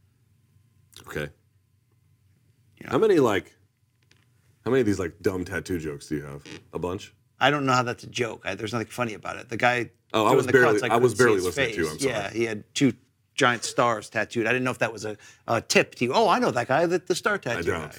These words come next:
Speaker 2: Yeah,
Speaker 1: I don't
Speaker 2: yeah.
Speaker 1: know that. Man, how much did Jarrett Swift Hurd, uh, like my tattoo? He loved it, right?
Speaker 2: <laughs>
Speaker 1: That was
Speaker 2: That's
Speaker 1: great.
Speaker 2: the,
Speaker 1: That was
Speaker 2: uh,
Speaker 1: a fun
Speaker 2: that's the
Speaker 1: moment.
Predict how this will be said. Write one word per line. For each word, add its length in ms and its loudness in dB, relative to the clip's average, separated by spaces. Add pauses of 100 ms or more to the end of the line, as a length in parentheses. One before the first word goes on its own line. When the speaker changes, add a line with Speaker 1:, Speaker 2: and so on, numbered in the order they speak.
Speaker 2:
Yeah, 140 -8
Speaker 1:
I 20 -4
don't 220 -8
Speaker 2:
yeah. 100 -12
Speaker 1:
know 140 -10
that. 100 -12 (2750)
Man, 160 0
how 100 2
much 180 2
did 120 -4
Jarrett 320 0
Swift 380 -2 (160)
Hurd, 300 2
uh, 280 -4 (420)
like 200 -2
my 100 -6
tattoo? 420 -10 (200)
He 80 2
loved 240 0
it, 80 -8
right? 260 -2
Speaker 2:
<laughs> 40 -12 (680)
Speaker 1:
That 80 -2
was 180 2
Speaker 2:
That's 60 -6
Speaker 1:
great. 120 2
Speaker 2:
the, 40 4
Speaker 1:
That 60 4
was 80 2
Speaker 2:
uh, 40 -6
Speaker 1:
a 40 -14
fun 140 0
Speaker 2:
that's 120 0
the 60 -4
Speaker 1:
moment. 100 -2